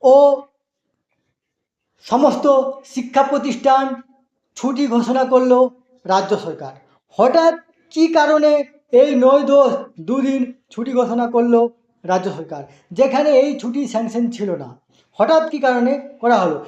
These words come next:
এটা নিয়ে আমরা আলোচনা করব এবং পত্রিকাতে দেখব কী লিখেছে। তার আগে আপনারা অবশ্যই আমার চ্যানেলটি সাবস্ক্রাইব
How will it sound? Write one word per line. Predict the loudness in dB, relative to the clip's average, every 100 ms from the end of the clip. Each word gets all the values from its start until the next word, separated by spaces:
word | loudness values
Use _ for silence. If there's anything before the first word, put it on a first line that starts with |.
| -6 0
এটা | 2 2
নিয়ে | 2 2
আমরা | 2 2 0 -6 -18 _ _ _ _ -4
আলোচনা | -2 0 0 0
করব | -2 2 2 0 _ -4
এবং | -4 -2
পত্রিকাতে | -2 -2 0 2 2 -2
দেখব | -4 -8 -8
কী | -8
লিখেছে। | -4 -4 -4 -12 -16 _ _
তার | 0 2 0
আগে | 2 0 -2
আপনারা | -6 -2 0
অবশ্যই | 0 -2 -6 -12 -12
আমার | -6 -4 -4
চ্যানেলটি | -6 -4 -2 -2 -4 -8 _ _
সাবস্ক্রাইব | -4 -4 -6 -2 -2